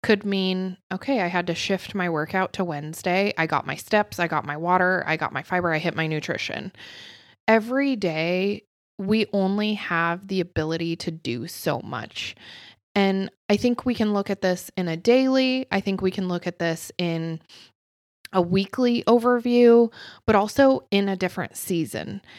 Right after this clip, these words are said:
And I'll tell you right now, I've kind of had this thought recently because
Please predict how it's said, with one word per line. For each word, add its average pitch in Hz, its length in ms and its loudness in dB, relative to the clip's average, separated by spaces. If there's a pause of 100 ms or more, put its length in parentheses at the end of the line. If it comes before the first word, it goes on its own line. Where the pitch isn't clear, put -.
(140)
And 185 100 -2
I'll 185 100 4
tell 190 220 0
you 196 480 0
right 175 260 -2
now, 208 560 0
I've 185 280 -2
kind 180 220 -2
of 175 100 -6
had 170 240 0
this 160 200 -4
thought - 280 0
recently 190 500 -2
because 175 720 -2